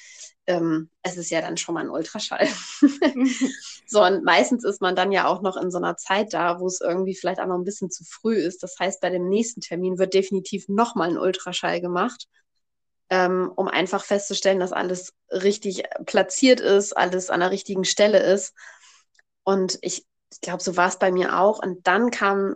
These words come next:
Speaker 1: ein großes Ultraschall, wobei ich das, wie gesagt, nicht als besonders groß empfunden habe. Ähm, außer dass halt ein bisschen mehr gemessen wurde, so.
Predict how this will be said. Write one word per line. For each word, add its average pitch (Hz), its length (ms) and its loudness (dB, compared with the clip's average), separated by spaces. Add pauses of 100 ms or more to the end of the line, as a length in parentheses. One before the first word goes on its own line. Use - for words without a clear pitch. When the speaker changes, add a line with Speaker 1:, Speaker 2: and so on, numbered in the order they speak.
(100)
Speaker 1:
ein 180 360 -2
großes 240 540 2
Ultraschall, 226 720 2
wobei 185 300 2
ich 185 100 -4
das, - 200 -14
wie 196 60 -8
gesagt, 180 360 -4
nicht 190 180 -2
als - 300 -8
besonders 180 680 -4 (120)
groß 196 340 -4
empfunden 214 560 -4
habe. 208 380 0 (1000)
Ähm, 185 400 2
außer 185 220 -2
dass 185 160 -4
halt 185 140 0
ein 185 80 -2
bisschen 185 280 -2
mehr 175 160 0
gemessen 180 440 0
wurde, 165 300 0
so. 170 320 -2